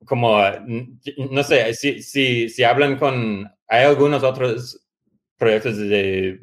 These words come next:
blockchain que trabajan con como gente, gente real, que no sean como crypto,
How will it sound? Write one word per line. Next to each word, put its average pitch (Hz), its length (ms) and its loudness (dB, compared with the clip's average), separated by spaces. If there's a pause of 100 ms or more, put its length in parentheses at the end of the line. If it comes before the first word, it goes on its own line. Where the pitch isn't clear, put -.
(180)
blockchain 113 540 0
que 95 460 -2 (100)
trabajan 123 520 0
con 107 180 0
como 101 340 -4
gente, 104 540 -2
gente 107 260 0
real, 95 340 0
que 98 80 -4
no 92 140 -6
sean 101 340 0
como 98 340 -4
crypto, 104 760 0